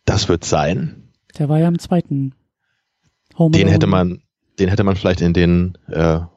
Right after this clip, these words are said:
Speaker 1: rosa Säbelzahntiger-Anzug stecken können.
Speaker 2: Wohl wahr, wohl wahr. Oder in den Jetpack und ab zum Mond schießen. Ähm, äh, hast du mal eigentlich, wo, wo ich da jetzt drüber stolper, ähm, es gibt ja, glaub ich, irgendwie eine Fortsetzung, ne?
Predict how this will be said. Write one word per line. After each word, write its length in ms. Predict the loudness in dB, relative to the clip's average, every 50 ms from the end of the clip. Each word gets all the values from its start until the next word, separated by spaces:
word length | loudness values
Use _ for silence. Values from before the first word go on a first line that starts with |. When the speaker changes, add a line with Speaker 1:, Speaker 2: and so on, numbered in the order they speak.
| -16 -14
Speaker 1:
rosa 500 | -8 -2 0 0 2 2 2 2 0 2
Säbelzahntiger-Anzug 1300 | 2 2 2 0 0 -2 -4 -6 -6 -6 -6 -4 -2 -2 -2 -4 -6 -8 -8 -6 -4 -4 -2 -4 -4 -4
stecken 240 | -4 -4 -4 -4
können. 580 | -4 -4 -4 -4 -4 -4 -8 -10 -12 -18 -20 -20 _ _ _ _ _ _ _ _ -20 -20 -20 -16 -6 -2
Speaker 2:
Wohl 200 | 0 2 2 2
wahr, 300 | 2 0 0 0 -2 -6 -8 _
wohl 200 | -2 0 0 0
wahr. 300 | 0 0 0 0 -2 -2 0
Oder 340 | 0 2 4 4 4 2 2
in 120 | 2 2 2
den 220 | 2 2 0 0 0
Jetpack 560 | 0 0 0 0 0 0 0 0 0 -2 -6 -6
und 160 | -6 -4 -4
ab 160 | -6 -8 -8
zum 140 | -4 -2 0
Mond 180 | 0 0 0 -2
schießen. 420 | -4 -8 -8 -8 -10 -10 -10 -12 _ -2
Ähm, 280 | -2 0 0 0 -2 -4 -6 -14 _ -20 -20 -20 -20 -20 -20 -20 _ _ _ _ _ _ _ _ _ _ _ -4
äh, 560 | 0 2 4 4 4 4 4 2 2 2 0 -2 -4 _ _ _ -20 -20 -18 -12
hast 220 | -8 -8 -4 2 2
du 40 |
mal 140 | 4 4 4
eigentlich, 460 | 4 4 4 4 4 2 0 0 -4 -10 -10 -10 -10
wo, 160 | -4 0 0
wo 160 | 0 2 2
ich 60 | 0 0
da 80 | 0
jetzt 180 | -2 -2 -2 -2
drüber 160 | 0 0 0
stolper, 440 | 0 2 0 0 0 0 -2 -2 -2 -2
ähm, 220 | 0 0 0 -2
es 100 | -6 -10
gibt 140 | -16 -10 -6 -4
ja, 40 |
glaub 140 | 0 0 0
ich, 100 | 0 2
irgendwie 160 | 0 0 2
eine 100 | 2 0
Fortsetzung, 600 | 0 0 -2 -4 -4 -4 -10 -8 -4 -4 -2 0
ne? 140 | 0 0 0